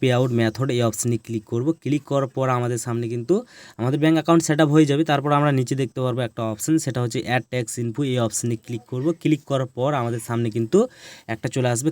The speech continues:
কন্টিনিউ, আপনার যদি Facebook অ্যাকাউন্টের নাম থাকে সেটা চলে আসবে। বারবার কন্টিনিউ অপশনে ক্লিক করব। ক্লিক করার পর আমাদের সামনে কিন্তু এরভাবে আসবে। তো আমরা no অপশনে ক্লিক করব, আবারও no-তে ক্লিক করব, নেক্সট অপশনে ক্লিক করে দিব। ক্লিক করার পর উপরে দিকে কান্ট্রি, এখান থেকে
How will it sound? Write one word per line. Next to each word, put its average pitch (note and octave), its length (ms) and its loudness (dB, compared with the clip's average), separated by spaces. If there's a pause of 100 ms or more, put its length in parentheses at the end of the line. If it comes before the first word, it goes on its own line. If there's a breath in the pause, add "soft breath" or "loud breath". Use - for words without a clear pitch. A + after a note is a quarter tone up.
(100)
কন্টিনিউ, D3+ 400 4 (520)
আপনার B2+ 240 -2
যদি B2+ 260 -4
Facebook B2 360 -2
অ্যাকাউন্টের B2 460 -2
নাম A#2 160 0
থাকে C3+ 220 -4
সেটা B2 220 0
চলে B2+ 160 0
আসবে। C#3 140 0 (280)
বারবার B2+ 320 4
কন্টিনিউ B2 360 -2
অপশনে A#2 260 -4
ক্লিক B2 340 -8
করব। D3 180 -2 (520 loud breath)
ক্লিক C3 260 -6
করার C3+ 260 0
পর C3+ 120 -2 (100)
আমাদের A#2+ 280 -4
সামনে B2 260 -2
কিন্তু B2+ 160 -4
এরভাবে A#2+ 360 0 (100)
আসবে। D#3 260 -4
তো E3+ 120 -4
আমরা C3+ 180 2 (120)
no C3 80 2 (140)
অপশনে B2+ 340 -4
ক্লিক B2+ 220 -10
করব, C#3+ 140 -2
আবারও B2 400 2
no-তে B2 300 -4
ক্লিক C3 220 -6
করব, E3 120 4 (160)
নেক্সট A#2+ 260 -2
অপশনে A#2 340 -4
ক্লিক A#2+ 240 -4
করে G#2+ 180 0
দিব। F#2+ 100 -10 (680 loud breath)
ক্লিক D#3+ 240 6
করার D#3 220 6
পর D#3 180 4
উপরে D3 160 0
দিকে D3 240 -2
কান্ট্রি, C#3 420 -2 (400 soft breath)
এখান C3+ 240 0
থেকে D3+ 140 0